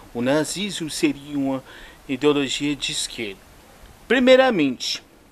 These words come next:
é, para refutar essa questão, devemos lembrar que o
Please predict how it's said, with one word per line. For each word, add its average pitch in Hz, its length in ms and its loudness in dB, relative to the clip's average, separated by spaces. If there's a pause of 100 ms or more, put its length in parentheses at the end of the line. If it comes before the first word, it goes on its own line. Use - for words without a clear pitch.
(640)
é, 147 260 2
para 302 300 0
refutar 170 720 0 (160)
essa 131 320 -8
questão, 165 600 -2 (320)
devemos 156 480 0
lembrar 147 440 0
que - 140 -10
o 139 220 -4